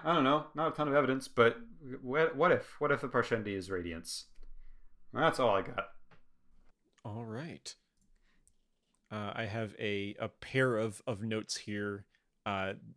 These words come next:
Speaker 2: constant storms, good for surge binding, bad for Dalinar.
Speaker 1: Yep.
Speaker 2: All right. Uh, let's see.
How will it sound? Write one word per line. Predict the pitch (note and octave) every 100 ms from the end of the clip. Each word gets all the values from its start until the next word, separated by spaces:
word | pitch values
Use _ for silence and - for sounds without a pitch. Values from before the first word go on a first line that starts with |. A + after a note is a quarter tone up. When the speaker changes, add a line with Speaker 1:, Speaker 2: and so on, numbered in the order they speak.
| - -
Speaker 2:
constant | - D#3 - D#3
storms, | - F3 C#3 F#2+ - - - _
good | B2+ A3 F3
for | F#3+
surge | - G3+ A#2+
binding, | A2 G#2 - - _ _ _
bad | A#2+ C#3 C#3+
for | C#3+
Dalinar. | B2+ A2+ F#2+ A2+ A2 - - _ _ - - _ _ -
Speaker 1:
Yep. | E3+ - - - _ - - - - - - D3
Speaker 2:
All | A#2+
right. | B2+ A2+ - - _ _ _ _ _ _ _ _ -
Uh, | A#2+ A#2+ A#2+ B2 -
let's | A2 D#3+ -
see. | - - A#2+ B2+ F#2 F#2